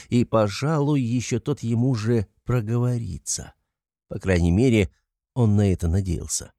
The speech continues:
"Но вы, я вижу, не верите-с. Думаете, всё, что я вам шуточки невинные подвожу?" подхватил Порфирий, всё более и более веселее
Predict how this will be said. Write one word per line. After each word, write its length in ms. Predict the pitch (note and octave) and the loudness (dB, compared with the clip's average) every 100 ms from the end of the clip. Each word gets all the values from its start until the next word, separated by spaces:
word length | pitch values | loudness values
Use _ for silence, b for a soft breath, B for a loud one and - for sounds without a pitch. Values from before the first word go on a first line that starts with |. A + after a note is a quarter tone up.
| _ _ _ _ _ _ - | _ _ _ _ _ _ -2
"Но 560 | - G3+ G#3 F#3+ F3 | 2 4 6 6 6
вы, 260 | E3 F#3+ F#3 | 6 6 6
я 180 | F3+ E3+ | 6 6
вижу, 360 | F3 F3+ D3 | 6 6 4
не 200 | D3 D3 | 4 4
верите-с. 880 | C3+ E3 E3 A#2 - - - - - | 4 4 4 2 -2 -8 -12 -10 -10
Думаете, 640 | - F2+ A2 A#2 A2 G2 A2 | -6 -2 2 2 2 0 -2
всё, 220 | F2+ A2 | 0 0
что 180 | G#2+ A2+ | 0 2
я 180 | A2 G#2+ | 2 4
вам 200 | A2 G2+ | 2 0
шуточки 640 | - F3+ G#3 A2+ - G2 | -2 -4 -4 -6 -8 -4
невинные 520 | F#2 F2 E2 D2+ D2+ | -2 0 0 -2 -2
подвожу?" 500 | - D2+ D#2+ E2 F2+ - _ _ _ - | -4 -4 -4 -2 -4 -6 _ _ _ -14
подхватил 320 | - - - F3 | -8 -4 -2 0
Порфирий, 460 | B2 E2+ C#3 G#2+ | -2 -2 -2 -2
всё 180 | F2+ G#2+ | -2 -2
более 320 | F#2+ A#2 G#2 | 2 2 4
и 40 | G2+ | 2
более 340 | G#2 G#2 G2+ | 2 2 2
веселее 600 | G2 - A2+ D3 C3+ B2 | 0 0 0 4 4 2